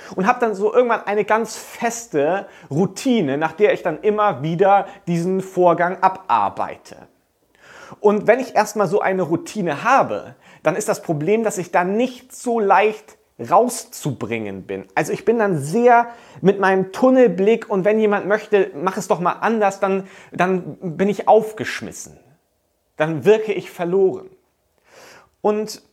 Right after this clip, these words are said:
bei der Wäsche ist es jetzt so, also dass ich mir am Anfang unserer Ehe dann einen Überblick verschafft habe über dieses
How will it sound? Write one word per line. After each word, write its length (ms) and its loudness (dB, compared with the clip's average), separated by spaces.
bei 200 2
der 120 2
Wäsche 220 0
ist 140 -4
es 100 -12
jetzt 220 -4
so, 120 0
also 200 2
dass 160 0
ich 120 -8
mir 380 2
am 160 -2
Anfang 360 -4
unserer 380 -4
Ehe 140 0
dann 140 -4
einen 160 -4
Überblick 420 2
verschafft 460 -4
habe 220 4
über 200 0
dieses 400 -6